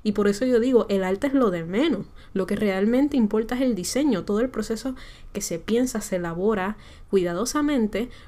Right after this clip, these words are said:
no solamente en cómo las cosas funcionan técnicamente en esa obra de arte o en esa pieza. Es el tipo de audiencia que le estás tratando de hacer el target, cuál es el tiempo, qué es lo que está trending, etcétera, etcétera. Y para finalizar este capítulo,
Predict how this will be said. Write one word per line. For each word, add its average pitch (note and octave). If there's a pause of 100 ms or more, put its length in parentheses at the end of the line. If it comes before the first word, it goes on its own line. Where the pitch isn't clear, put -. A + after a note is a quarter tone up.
no A3+
solamente B3+
en A3
cómo G3+
las A3
cosas G#3
funcionan G3
técnicamente F#3
en F3+
esa F3+
obra F#3
de E3
arte G#3+
o D#3+
en E3
esa E3
pieza. - (600)
Es -
el G3
tipo A3+
de G3+
audiencia G3+
que F#3
le F#3
estás F#3
tratando F#3
de F3+
hacer F#3+
el F3
target, G#3+ (280)
cuál F#3
es A3
el A#3
tiempo, A#3
qué G3+
es F#3+
lo G3+
que G#3
está G#3
trending, G#3
etcétera, E3+
etcétera. - (480)
Y G#3
para F3+
finalizar F3+ (400)
este A3
capítulo, A3+